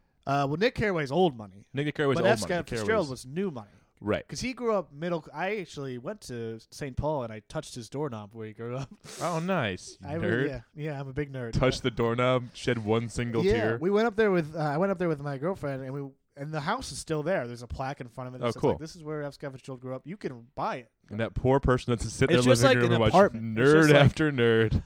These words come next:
Speaker 1: in this very nice neighborhood. It's just, like, the apartment buildings in this nice neighborhood. And I was like, I was, I looked at it, I was like, "Wow, this is really cool." And my girlfriend was like, "Why don't you go touch the doorknob or something?"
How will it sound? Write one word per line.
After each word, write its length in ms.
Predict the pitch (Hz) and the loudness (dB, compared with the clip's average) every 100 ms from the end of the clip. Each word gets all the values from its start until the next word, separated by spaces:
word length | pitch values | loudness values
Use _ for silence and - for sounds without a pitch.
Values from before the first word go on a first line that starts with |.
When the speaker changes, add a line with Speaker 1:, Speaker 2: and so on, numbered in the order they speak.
| - | -2
Speaker 1:
in 100 | 151 | 0
this 180 | 175 151 | 0 0
very 460 | 120 117 131 202 190 | -6 -6 -2 0 0
nice 260 | 160 143 | -4 -4
neighborhood. 300 | 147 131 123 | -6 -4 -6
It's 80 | 117 | -6
just, 180 | 139 - | -8 -10
like, 160 | 120 | -12
the 120 | - 123 | -10 -6
apartment 440 | - 147 160 143 | -2 -2 -2 -4
buildings 360 | 139 139 151 - | -6 -6 -8 -10
in 180 | 127 | -12
this 180 | 160 160 | -10 -12
nice 220 | 156 165 | -10 -10
neighborhood. 440 | 180 185 190 220 226 _ _ _ _ _ _ - | -6 -2 -2 -4 -8 _ _ _ _ _ _ -8
And 520 | 127 135 131 127 123 - _ _ _ _ _ | -2 2 2 0 -4 -12 _ _ _ _ _
I 100 | 120 123 | -8 -8
was 120 | 117 | -6
like, 180 | 113 - _ _ _ - | -10 -12 _ _ _ -12
I 100 | 117 | -6
was, 220 | 120 123 135 | -4 -6 -8
I 100 | 127 | -6
looked 220 | 131 156 | -4 -2
at 60 | 127 | -4
it, 20 | |
I 40 | |
was 100 | 110 | -6
like, 140 | 104 - | -10 -10
"Wow, 200 | 147 127 | -8 -6
this 100 | 131 | -8
is 80 | 131 | -6
really 180 | 131 | -6
cool." 460 | 120 156 147 110 101 | -6 -4 -4 -6 -10
And 340 | 113 117 113 107 | -16 -16 -18 -20
my 100 | - | -16
girlfriend 320 | 113 120 110 104 | -10 -10 -10 -12
was 120 | 98 | -12
like, 160 | 98 95 | -14 -16
"Why 160 | 101 143 | -10 -8
don't 180 | 196 | -8
you 120 | 214 190 | -8 -6
go 320 | 170 180 160 | -6 -6 -8
touch 220 | - 160 | -10 -8
the 100 | - | -6
doorknob 400 | 135 143 175 117 | -6 -6 -6 -8
or 80 | 107 | -12
something?" 360 | 98 104 - 107 | -12 -14 -14 -16